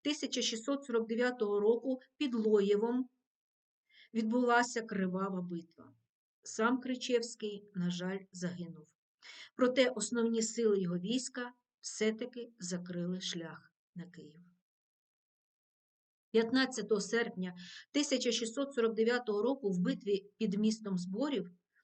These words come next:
королівське військо було оточене і зазнало великих втрат. Однак відмова кримського хана продовжувати подальші воєнні дії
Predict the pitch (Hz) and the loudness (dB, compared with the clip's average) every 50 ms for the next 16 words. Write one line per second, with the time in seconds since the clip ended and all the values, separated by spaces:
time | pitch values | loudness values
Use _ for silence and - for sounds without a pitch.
0 | _ _ _ _ _ _ - 262 254 294 302 349 349 - - - 262 233 196 233 | _ _ _ _ _ _ 4 6 6 6 6 2 2 0 0 0 0 2 2 2
1 | 269 269 - - 240 208 196 220 226 226 226 - 214 208 202 - - 190 214 226 | 2 0 2 2 2 2 4 4 4 4 4 4 0 -2 -2 -4 -4 2 4 4
2 | 214 190 - - 175 165 165 160 160 - - 196 180 185 180 170 180 190 208 220 | 4 4 0 -6 -10 -10 -12 -14 -14 -8 -4 -2 -2 -2 -2 -2 -2 -2 0 0
3 | 220 214 180 165 160 170 175 - - - _ - - - - - _ _ _ _ | 0 -2 -4 -4 -6 -8 -10 -10 -16 -20 _ -18 -16 -16 -18 -20 _ _ _ _
4 | _ _ _ _ _ _ _ _ _ _ _ _ _ _ _ _ _ _ _ _ | _ _ _ _ _ _ _ _ _ _ _ _ _ _ _ _ _ _ _ _
5 | _ _ _ _ _ _ _ _ _ _ _ _ _ _ _ _ - 208 208 196 | _ _ _ _ _ _ _ _ _ _ _ _ _ _ _ _ -4 -2 -2 2
6 | 208 226 247 247 247 247 - - - _ _ - 185 208 214 190 208 208 214 208 | 2 4 4 4 2 0 -4 -14 -20 _ _ -4 -2 -2 0 0 0 0 0 0
7 | 185 175 175 175 175 185 190 202 196 180 175 - - 196 190 190 - - 247 269 | 0 0 -2 -2 0 0 2 2 2 0 -2 -4 -6 -6 -6 -6 -4 -2 0 2
8 | 277 277 269 262 262 - - - _ _ _ _ _ _ _ _ _ - 262 269 | 2 2 0 0 -2 -6 -14 -20 _ _ _ _ _ _ _ _ _ 4 4 6
9 | 233 226 262 254 226 185 - 180 170 170 175 - 190 180 - 220 214 208 226 208 | 6 6 6 6 6 4 2 -2 -4 -6 -6 -6 -8 0 2 2 4 6 4 4
10 | 190 180 180 - 196 185 175 190 196 196 202 202 196 190 190 190 190 214 247 262 | 4 2 0 -2 -4 -4 -2 -2 -2 -2 -2 0 0 0 0 0 0 0 0 0
11 | 254 254 254 247 247 | 0 0 -2 -2 -4